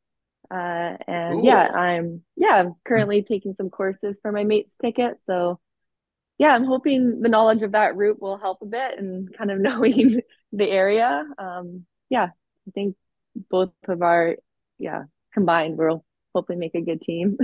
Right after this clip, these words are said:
Speaker 1: <laughs>
Speaker 2: I mean, I think that's the most striking thing about your team. Like,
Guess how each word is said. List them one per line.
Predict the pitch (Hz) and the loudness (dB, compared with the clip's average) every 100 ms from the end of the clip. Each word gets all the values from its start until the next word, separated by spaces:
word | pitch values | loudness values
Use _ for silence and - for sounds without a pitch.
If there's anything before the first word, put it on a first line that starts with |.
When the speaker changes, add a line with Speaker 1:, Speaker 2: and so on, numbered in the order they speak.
| 226 _ _ | -4 _ _
Speaker 1:
<laughs> | - - - | -20 -20 -6
Speaker 2:
I | 165 | -2
mean, | 180 175 160 - | -2 -2 -4 -2
I | 208 | -2
think | 277 262 | -2 -2
that's | 247 - | -2 0
the | 202 143 | -2 0
most | 143 139 - | 0 0 -6
striking | - 123 131 131 127 | 0 0 0 -4 -2
thing | 123 107 | -2 -2
about | 95 92 | -2 -2
your | 90 85 | -4 -10
team. | - 180 117 | -12 -8 -4
Like, | 87 85 85 | -2 -2 -4